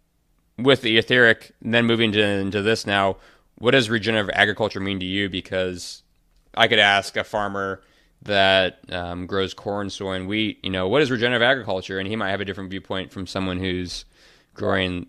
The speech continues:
lots of different species and doing different things. So from your own background, how would you describe regenerative agriculture?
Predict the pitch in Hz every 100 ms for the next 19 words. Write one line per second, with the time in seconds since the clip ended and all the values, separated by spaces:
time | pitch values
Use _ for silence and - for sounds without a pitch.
0 | - 101 104 101 98 95 - - 101 -
1 | 101 98 92 90 85 85 92 104 98 90
2 | 92 98 98 92 101 98 92 _ _ -
3 | - 107 110 120 117 113 101 107 - 104
4 | 95 107 107 104 95 - 98 95 92 95
5 | 92 90 90 95 90 90 - 90